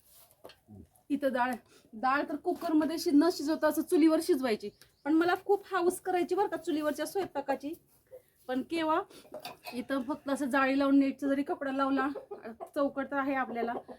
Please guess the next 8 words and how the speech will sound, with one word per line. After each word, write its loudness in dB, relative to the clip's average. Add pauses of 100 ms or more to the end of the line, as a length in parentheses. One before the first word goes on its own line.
(280)
जाळी 0
लावायची -2 (260)
आणि -4
नेटचा 2
कपडा -4
लावायचा. 0 (760)
मग, 2
अ, 4